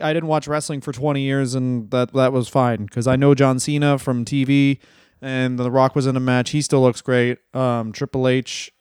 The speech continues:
and Brock Lesnar fought, and I know f-, them from twenty years ago." So, like, why are, like, why is anyone watching fucking,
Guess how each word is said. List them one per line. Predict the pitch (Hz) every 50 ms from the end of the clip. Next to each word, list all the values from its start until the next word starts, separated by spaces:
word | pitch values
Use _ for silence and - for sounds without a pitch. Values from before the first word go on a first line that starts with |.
| -
and | 135 127 123 120 117 117 110 101
Brock | - 131 127 127 -
Lesnar | 127 135 135 127 139 143 135 -
fought, | - 139 127 127 131 131 - _ - -
and | 127 120
I | 113 117
know | 123 123 120
f-, | 110 - _
them | - 131 127 123
from | 120 - 127
twenty | 120 - 120 120 117 117
years | 113 110 107 107
ago." | 113 101 104 101 98 104 110 - _ _ _ _ _ _ _ _ _ _ _ _ _ _ _
So, | - - 123
like, | 131 131 -
why | 123 147 156 170
are, | 175 175 170 170
like, | 160 160 156
why | 131 131 139 156 160 170 170
is | 165 147
anyone | 160 160 156 151 151 143
watching | 135 139 143 139 - 147 135 123
fucking, | - - 139 120 - - - 123 117 107 104 101 98